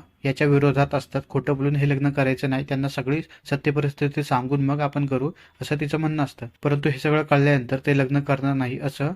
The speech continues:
कलेच्या आईला वाटतं. आणि नंतर मग, "आई, तू स्वतःचा स्वार्थ साधण्यासाठी हे सगळं करत आहे, तुला श्रीमंतीचा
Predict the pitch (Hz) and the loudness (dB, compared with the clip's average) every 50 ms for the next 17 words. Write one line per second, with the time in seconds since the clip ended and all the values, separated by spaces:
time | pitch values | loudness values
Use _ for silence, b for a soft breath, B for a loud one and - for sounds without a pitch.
0 | - - - 147 143 147 147 147 147 143 143 139 143 139 131 - - - 117 113 | -4 0 4 4 6 6 6 6 6 6 6 6 4 4 2 0 -2 -8 -10 -10
1 | - _ _ - _ _ - 147 139 143 151 151 143 139 131 143 135 127 131 139 | -12 _ _ -20 _ _ -2 0 0 2 2 2 2 2 2 0 -2 -2 -2 -2
2 | 139 139 135 143 139 - 156 147 - 143 139 - 135 139 139 - 147 - 156 147 | -2 0 0 0 -2 -2 -6 -6 -4 -6 -4 -2 -2 -2 -2 -4 -6 -2 0 0
3 | 139 - 147 143 - 139 135 135 135 139 139 - 147 143 143 139 - 147 139 143 | 0 0 -4 -4 -2 -2 -2 -2 -4 -4 -4 -4 -4 -4 -4 -4 -2 0 0 0
4 | 143 - 147 139 135 135 131 123 135 135 - 143 139 147 143 151 147 143 143 139 | 0 -2 -2 -4 -2 -2 -4 -4 -4 -6 -4 -4 -4 -2 0 0 0 2 2 2
5 | 139 139 143 143 | 0 0 -2 -4